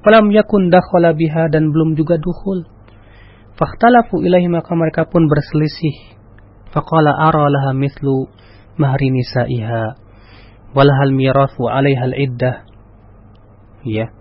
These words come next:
Aku melihat, aku memandang bagi dia, yaitu, ya, hendaklah dia memberikan, ya, mahrul misil, yaitu mahar yang sama-sama dengan saudari-saudaranya yang lain.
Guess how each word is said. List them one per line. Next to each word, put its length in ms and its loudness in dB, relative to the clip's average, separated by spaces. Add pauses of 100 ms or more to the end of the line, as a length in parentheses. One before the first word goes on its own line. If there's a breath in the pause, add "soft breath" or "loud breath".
(580)
Aku 180 0
melihat, 640 2
aku 240 -4
memandang 640 -2
bagi 240 -2
dia, 380 0
yaitu, 580 -2 (800 soft breath)
ya, 220 0
hendaklah 480 2
dia 180 0
memberikan, 760 -4 (560 soft breath)
ya, 80 -4
mahrul 480 0
misil, 500 -4 (300)
yaitu 260 -8
mahar 400 -4
yang 240 -6
sama-sama 680 -4
dengan 340 -2 (320 soft breath)
saudari-saudaranya 1160 -2
yang 180 0
lain. 380 0